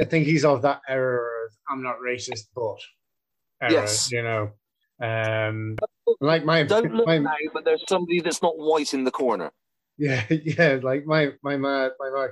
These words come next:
Speaker 1: comes up with some of the best lines that I've ever read in my life. Like, um, sh-, she still calls, like, black people, she still calls them colored people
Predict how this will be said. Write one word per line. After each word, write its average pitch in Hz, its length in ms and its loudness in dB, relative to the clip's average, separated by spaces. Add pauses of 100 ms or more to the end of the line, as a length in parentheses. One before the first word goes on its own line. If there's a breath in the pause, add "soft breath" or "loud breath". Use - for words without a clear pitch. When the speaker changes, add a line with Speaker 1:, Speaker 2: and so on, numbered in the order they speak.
Speaker 1:
comes 120 180 -18
up 123 160 -6
with - 80 -20
some 123 160 -16
of 117 60 -12
the 110 60 -10
best 110 360 -8
lines 117 380 -6
that 107 100 -12 (100)
I've 110 100 -14
ever 110 180 -10
read 110 200 -6
in 110 120 -18
my 107 120 -10
life. 104 140 -14 (800)
Like, 113 280 -6
um, 113 580 -4 (420)
sh-, 107 140 -12 (100)
she - 160 -8
still 135 260 0
calls, 127 440 0 (340)
like, 120 260 -4
black 127 260 -4
people, 107 420 -8
she 123 100 -10
still 113 240 -6
calls 127 240 0
them 120 100 -4
colored 135 340 -4
people 147 420 -4